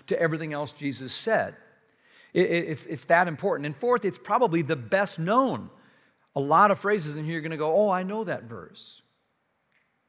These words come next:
But fifth, I'd say it's probably, <laughs> it's probably the most ignored. Because we admire these words and we love to quote 'em, but if we're being honest, myself included,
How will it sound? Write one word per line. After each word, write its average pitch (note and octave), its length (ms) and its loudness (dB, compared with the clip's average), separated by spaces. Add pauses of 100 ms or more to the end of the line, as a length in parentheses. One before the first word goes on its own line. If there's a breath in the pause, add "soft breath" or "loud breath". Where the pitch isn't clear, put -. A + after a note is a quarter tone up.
(340)
But C#3+ 140 0
fifth, G#3+ 260 0
I'd C3 160 -2
say C3+ 180 -6
it's C3+ 100 -12
probably, D3 520 -6 (680 loud breath)
<laughs> - 80 -8 (640 loud breath)
it's C3+ 120 -6
probably D3 240 0
the C3 80 -6
most C3 240 -8
ignored. A2 400 -8 (3250)
Because D#3 220 2
we F3 100 2
admire F3 380 2
these G3 180 0
words C#3 320 -2
and D3 80 -6
we D3 60 -6
love E3 180 0
to D3+ 80 -10
quote F#3 260 -4
'em, C3 120 -2
but C#3 100 -4
if D3 120 -6
we're D#3+ 60 -4
being G#3+ 320 -10
honest, D#3 760 -2 (260 soft breath)
myself F3+ 760 0 (640)
included, C#3 580 -4